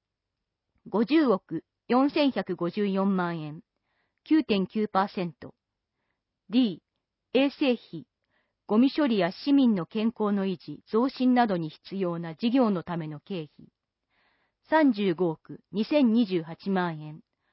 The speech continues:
六点九パーセント。E、交際費。市の借金の元金と利子を支払うための経費。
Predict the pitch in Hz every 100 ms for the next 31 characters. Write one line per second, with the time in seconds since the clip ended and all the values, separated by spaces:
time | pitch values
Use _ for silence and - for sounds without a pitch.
0 | _ _ - 262 - 226 185 - 208 -
1 | 202 - 196 175 - 143 _ _ _ _
2 | _ _ _ _ _ - 262 208 - _
3 | _ _ _ - 277 - 294 254 _ 160
4 | - _ _ _ _ _ _ _ - 320
5 | 294 - 196 - - 247 185 160 214 233
6 | - 165 156 151 170 254 - 175 - 185
7 | 208 254 208 - 165 160 147 - 180 151
8 | _ -